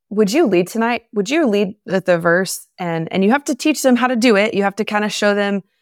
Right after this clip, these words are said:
"This is what it would look like. This is how you do it." But I believe that,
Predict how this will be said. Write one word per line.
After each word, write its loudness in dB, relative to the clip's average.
"This 0
is -2
what 2
it -2
would 0
look 0
like. 2
This -6
is -6
how 0
you 0
do 0
it." 0
But 0
I 2
believe -2
that, 0